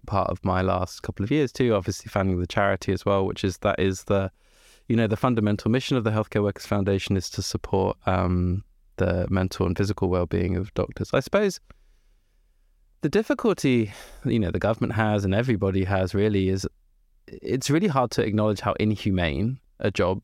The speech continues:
it can be. And what I mean by that is, you know, you're inundated with a lot of paperwork, a lot of administrative burden, which is a big part of what I do now, trying to alleviate. And right mixed alongside that are what I call,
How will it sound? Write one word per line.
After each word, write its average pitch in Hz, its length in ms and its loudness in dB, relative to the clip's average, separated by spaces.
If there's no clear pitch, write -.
it 82 100 -2
can 87 280 -2
be. - 360 -4
And 135 100 2
what 156 100 2
I 180 40 2
mean 170 200 2
by 143 140 2
that 110 180 2
is, 98 200 0
you 110 80 2
know, 98 100 2
you're 95 200 0
inundated 117 800 0
with 95 500 0
a - 80 -2
lot 101 140 0
of 98 100 -2
paperwork, 127 680 0
a 107 40 -4
lot 101 100 2
of 95 100 0
administrative 110 720 -2
burden, 101 540 2
which 90 140 -6
is 95 60 -6
a - 40 -8
big 98 140 -2
part 92 180 -2
of 92 80 -2
what 92 120 0
I 92 100 2
do 95 140 0
now, 98 540 0
trying 95 240 -2
to 95 140 -2
alleviate. 92 680 -2
And 131 440 4
right 175 340 2
mixed 131 500 0
alongside 110 640 0
that 196 240 2
are 107 120 2
what 110 160 0
I 113 140 2
call, 104 580 0